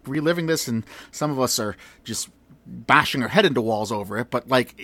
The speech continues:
there's still people out doing things, even in a place here in Connecticut. They're still going to the movie theaters. It's just obviously not nearly to the, uh, the, uh, the amount that it would be without covid and without day and date streaming. And I don't think there's any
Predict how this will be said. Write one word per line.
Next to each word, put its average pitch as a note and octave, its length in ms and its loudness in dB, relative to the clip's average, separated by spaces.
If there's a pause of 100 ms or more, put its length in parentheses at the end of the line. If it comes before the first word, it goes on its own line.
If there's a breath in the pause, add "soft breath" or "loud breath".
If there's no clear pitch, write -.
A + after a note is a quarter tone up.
(160)
there's F3 260 6
still G#3 300 6
people A#3 340 6
out G#3 220 8
doing A3+ 260 8
things, B2+ 540 0 (280 soft breath)
even G#3+ 300 4
in G#3 60 4
a G3 60 4
place G#3 420 2
here G3 320 2 (160)
in F3+ 140 0
Connecticut. F#3 600 0
They're C3 80 -2
still G3+ 240 -2
going A#3 260 4
to G#3+ 60 0
the F#3 60 4
movie D3 260 4
theaters. B2+ 540 0 (480 loud breath)
It's - 200 -2
just D3 240 -2
obviously C#3+ 480 0
not C#3 180 2
nearly C#3+ 360 2
to C#3+ 100 -6
the, C3 180 0
uh, B2+ 180 2
the, B2 300 0
uh, A#2+ 180 2
the A2 120 -2
amount C#3 340 4
that B2 140 2
it A2 100 0
would A#2+ 220 0
be C3+ 420 0
without B2 420 4 (680)
covid D3+ 400 8
and D3+ 80 6
without D#3 320 8
day D3+ 220 4
and F3+ 100 2
date F3 220 6
streaming. E3+ 360 6
And A2 100 -4
I D#3+ 100 6
don't B3+ 180 4
think A#3+ 200 6
there's E3+ 180 8
any F3 260 2